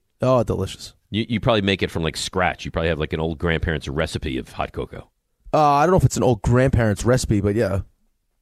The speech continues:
Speaker 1: There is hot, there's, uh, homemade hot cocoa made.
Speaker 2: Homemade, I,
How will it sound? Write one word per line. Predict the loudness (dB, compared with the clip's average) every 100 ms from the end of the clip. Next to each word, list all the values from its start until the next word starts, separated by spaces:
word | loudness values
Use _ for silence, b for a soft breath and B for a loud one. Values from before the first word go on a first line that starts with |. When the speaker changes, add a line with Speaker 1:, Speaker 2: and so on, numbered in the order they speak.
| _ _ _ -4
Speaker 1:
There | -2
is | 0
hot, | -2 -4 -6 _ 0
there's, | 0 0 -4
uh, | -4 0
homemade | 2 2 2
hot | 0 0
cocoa | 0 0
made. | 0 -2 -8 -14 -2
Speaker 2:
Homemade, | 2 2 0 -2
I, | -4